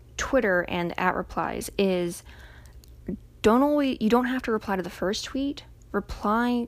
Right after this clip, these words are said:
to a reply of the first tweet, and you're more likely to have a conversation with that person. So, friendship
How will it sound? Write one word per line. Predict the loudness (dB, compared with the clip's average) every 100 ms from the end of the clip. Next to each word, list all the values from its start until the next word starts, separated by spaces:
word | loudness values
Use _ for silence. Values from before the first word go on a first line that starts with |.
| -6
to | -2 0 0
a | 2 2
reply | 0 -6 -14 -2 0 0 -2
of | -6
the | -8
first | -6 -4 -6
tweet, | -8 -8 -10 -14 -12 0
and | 2
you're | 4
more | 2 0 -2
likely | 0 0 0 -2 -2 0 -2 -4 -16 -2
to | 0
have | 2 -2
a |
conversation | -2 -6 -6 -6 -4 -2 -4 -4 -6 -6 -8 -10 -20 -16 -6
with | 2 2 2 -6 -14 -16 -20 -20 -20 -20 -12
that | -4 2 2 2
person. | -4 -4 -4 -6 -6 -8 -12 -20 -20 -20 -20 -20 -20 -20 -20 -20 -20 -20 -10
So, | -4 0 0 -2 -12 -20 -20 -20 -20 -20 -20 -20 -20 -20
friendship | -4 2 2 2 0 -2